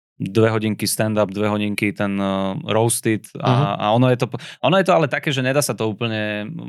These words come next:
Speaker 1: hodinovo takto odčleniť, lebo O,
Speaker 2: Už vždy do toho niečo vôjde a
Speaker 1: Ani nie, že vždy do
Speaker 2: či
Speaker 1: toho vôjde, aj keď do toho nevôjde, tak ty síce dopíšeš a povieš si, „Dobre, dneska som skončil,“ ale v hlave ti to ide stále. Ja, ja mám,
Speaker 2: To
Speaker 1: ja mám
Speaker 2: vypnúť
Speaker 1: veľký,
Speaker 2: hlavu, to
Speaker 1: hej,
Speaker 2: je
Speaker 1: ja mám veľký problém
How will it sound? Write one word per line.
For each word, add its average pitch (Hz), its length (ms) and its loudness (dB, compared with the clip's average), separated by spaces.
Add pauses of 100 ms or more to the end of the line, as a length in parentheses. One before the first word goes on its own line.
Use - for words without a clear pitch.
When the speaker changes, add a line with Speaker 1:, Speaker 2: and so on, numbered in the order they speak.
(120)
Speaker 1:
hodinovo 110 500 0
takto 110 260 -2
odčleniť, 113 380 -2
lebo 107 400 -2 (400)
O, 120 340 -2
Speaker 2:
Už 131 100 4
vždy 135 120 4
do 131 100 2
toho 131 160 0
niečo 127 280 0
vôjde 120 340 2
a 117 220 4
Speaker 1:
Ani 131 180 0
nie, 156 120 4
že 151 120 2
vždy 117 180 0
do 127 60 0
Speaker 2:
či 147 80 4
Speaker 1:
toho 139 160 2
vôjde, 127 260 2
aj 135 80 4
keď 143 140 -2
do 151 80 0
toho 143 160 2
nevôjde, 131 340 2
tak 123 160 -4
ty - 120 -2
síce 135 220 -2 (220)
dopíšeš 135 720 -2
a 123 60 0
povieš 120 260 0
si, 120 160 0
„Dobre, 107 260 0
dneska 107 220 -2
som 113 140 -2
skončil,“ 127 520 0
ale 104 200 0
v 95 60 -2
hlave 107 220 4
ti 101 100 -6
to 95 100 -4
ide 104 140 2
stále. 101 380 0
Ja, 107 220 0
ja 117 140 0
mám, 117 140 2
Speaker 2:
To 113 60 2
Speaker 1:
ja 113 100 2
mám 113 100 2
Speaker 2:
vypnúť 120 320 4
Speaker 1:
veľký, 120 60 2
Speaker 2:
hlavu, 127 300 4
to 120 60 6
Speaker 1:
hej, 113 120 4
Speaker 2:
je 113 80 4
Speaker 1:
ja 113 100 4
mám 110 160 0
veľký 123 380 0
problém 117 560 0